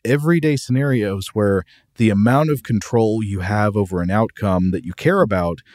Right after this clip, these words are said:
is ambiguous. So I was trying to think of some scenarios like this. Uh, here's a very common one.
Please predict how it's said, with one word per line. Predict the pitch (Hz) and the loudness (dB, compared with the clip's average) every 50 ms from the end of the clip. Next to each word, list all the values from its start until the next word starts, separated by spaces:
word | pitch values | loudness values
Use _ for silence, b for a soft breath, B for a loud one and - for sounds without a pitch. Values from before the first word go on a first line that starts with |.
| b b b b | b b b b
is | - 117 107 117 | -6 -4 -2 0
ambiguous. | 117 113 107 101 92 - - 143 160 147 120 101 85 73 - - - - - - - - b b b b b b | 2 2 2 0 -2 0 0 0 0 0 -4 -8 -8 -8 -10 -16 -16 -14 -14 -14 -16 -16 b b b b b b
So | b - 127 | b 0 2
I | 120 131 | 2 2
was | 147 - | 2 0
trying | - 156 135 123 | 0 0 0 0
to | 110 - | 0 -2
think | - 110 95 | -4 -6 -4
of | 101 92 85 - - _ _ _ | -4 -6 -6 -8 -14 _ _ _
some | - - - 104 95 90 | -14 -8 -4 -4 -4 -4
scenarios | - 101 92 90 85 82 82 80 78 78 - - | -4 -6 -6 -4 -4 -4 -6 -6 -8 -10 -10 -12
like | 80 78 - | -12 -12 -12
this. | - 82 76 76 - - - | -14 -14 -14 -14 -16 -16 -14
Uh, | 82 85 82 | -10 -10 -10
here's | - - 120 123 113 110 | -2 2 2 2 2 2
a | 104 | 0
very | 107 107 101 92 | 2 2 2 2
common | - - 92 85 82 80 73 71 | 0 -4 -4 -4 -4 -4 -6 -8
one. | - - - 92 | -14 -20 -20 -20